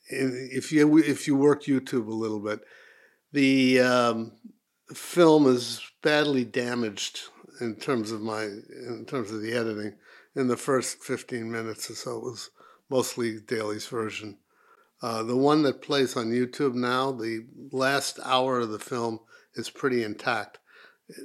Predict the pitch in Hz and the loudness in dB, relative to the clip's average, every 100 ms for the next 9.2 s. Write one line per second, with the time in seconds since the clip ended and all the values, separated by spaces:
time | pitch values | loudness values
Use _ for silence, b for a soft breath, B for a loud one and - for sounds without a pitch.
0 | - - 185 - 147 135 123 131 127 123 | -18 -16 -16 -12 -2 -2 0 4 4 4
1 | 120 139 127 - 156 156 131 113 104 127 | 0 -4 -6 -2 -2 0 0 -2 0 0
2 | 131 - 101 113 - - _ _ _ _ | 0 -4 -8 -10 -14 -16 _ _ _ _
3 | _ - 123 - 139 127 - 113 110 123 | _ -8 -8 -2 0 0 0 -6 -2 -2
4 | 120 107 - 110 131 117 113 - 110 117 | -2 -4 -6 -6 -2 -2 -2 -8 -14 -12
5 | 113 - 123 - 110 107 - 131 104 110 | -12 -8 -8 -6 -8 -8 -4 -4 -4 -8
6 | - b b b b - 120 117 113 117 | -12 b b b b -8 -2 0 2 0
7 | - 131 127 120 - 139 117 110 - 117 | 0 -2 -2 -6 -6 -4 -2 -4 -6 -8
8 | 110 120 - - 120 110 107 - 143 104 | -10 -12 -18 -12 -10 -10 -8 -2 0 -2
9 | 107 - | -6 -16